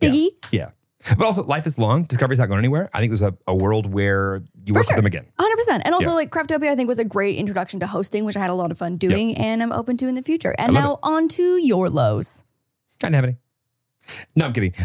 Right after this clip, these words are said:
Speaker 1: Uh, no, my lows, um, pretty much everything I said I wanted to accomplish and do and focus on this year, this time last year,
Speaker 2: Okay.
Speaker 1: I did none of until the last, like, month or so.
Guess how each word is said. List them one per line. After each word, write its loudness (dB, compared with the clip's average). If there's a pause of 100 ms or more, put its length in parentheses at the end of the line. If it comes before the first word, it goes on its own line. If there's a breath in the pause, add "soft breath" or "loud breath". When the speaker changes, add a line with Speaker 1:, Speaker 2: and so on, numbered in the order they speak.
Speaker 1:
Uh, -2
no, -2
my 0
lows, 0 (120)
um, 2
pretty 0
much 0
everything -4
I 4
said 0
I 2
wanted 0
to -4 (200)
accomplish 0
and 0
do -2
and -4
focus 0
on 2
this -2
year, 0
this 0
time 2
last -2
year, -4
Speaker 2:
Okay. -4 (180 soft breath)
Speaker 1:
I -2
did 0
none 0
of -16 (840)
until 0 (160)
the 2
last, 0
like, -4
month 4
or 2
so. -6